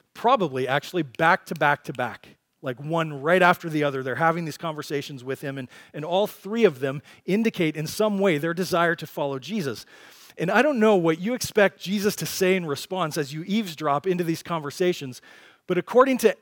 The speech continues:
every modern day church growth philosophy, Jesus has just failed miserably. Like, he's gone oh for three with these guys. Each of these guys come to Jesus and essentially say the same thing.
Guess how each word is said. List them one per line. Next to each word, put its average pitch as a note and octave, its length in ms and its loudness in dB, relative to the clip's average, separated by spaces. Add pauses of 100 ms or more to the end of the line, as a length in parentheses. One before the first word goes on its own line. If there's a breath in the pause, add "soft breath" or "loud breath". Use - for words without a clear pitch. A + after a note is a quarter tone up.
every B3 560 4 (160 soft breath)
modern G3+ 540 2
day F3 280 6
church G#3+ 480 0
growth F3+ 340 0
philosophy, D3+ 880 -2 (640)
Jesus C#3+ 640 0
has C#3+ 240 -2
just F#3 500 0
failed C3+ 680 -2 (180)
miserably. B2 840 -8 (800)
Like, C3+ 180 -2
he's G3+ 200 -2
gone D#3+ 400 0
oh G3+ 180 6
for F3+ 180 -2
three D#3+ 320 -6
with C3+ 180 -4
these A#2+ 200 -10
guys. G#2 320 -8 (280 loud breath)
Each G#3+ 220 -2
of A#3 160 -4
these A3 160 -2
guys E3+ 320 2
come A3 300 -2
to A3 100 -4
Jesus D#3 480 -4
and D#3+ 160 -2
essentially G#3+ 520 2
say F#3+ 200 2
the E3 100 0
same D#3+ 280 -4
thing. C3+ 260 -4